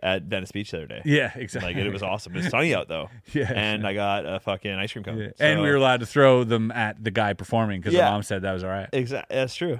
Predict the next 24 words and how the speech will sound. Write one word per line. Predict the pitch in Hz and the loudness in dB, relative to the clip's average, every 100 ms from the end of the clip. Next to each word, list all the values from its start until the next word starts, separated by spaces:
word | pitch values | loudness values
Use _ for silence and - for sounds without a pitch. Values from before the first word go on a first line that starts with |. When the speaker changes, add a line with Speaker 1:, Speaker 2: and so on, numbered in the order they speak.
| - | -2
Speaker 2:
Yeah, | 113 - | -2 0
we | 117 | 0
were | |
allowed | 110 | 2
to | 101 | 0
kick | - 110 | -2 -4
over | 107 98 | -2 -2
his | 98 | -2
hat | - 104 98 | -2 -2 0
Speaker 1:
Yeah, | 127 | 2
Speaker 2:
and | 123 | 2
Speaker 1:
and | 131 | 2
then | |
Speaker 2:
spit | 143 147 | 2 2
Speaker 1:
there | 147 | 2
Speaker 2:
on | |
Speaker 1:
was | 139 135 | 2 0
Speaker 2:
it. | |
Speaker 1:
a | |
bum | 98 113 | -2 -4
fight. | 143 90 - _ | -4 -6 -8 _
Speaker 2:
Yeah, | 110 101 - | -2 -2 -4
that's | 101 | -6
right. | 113 95 | -4 -4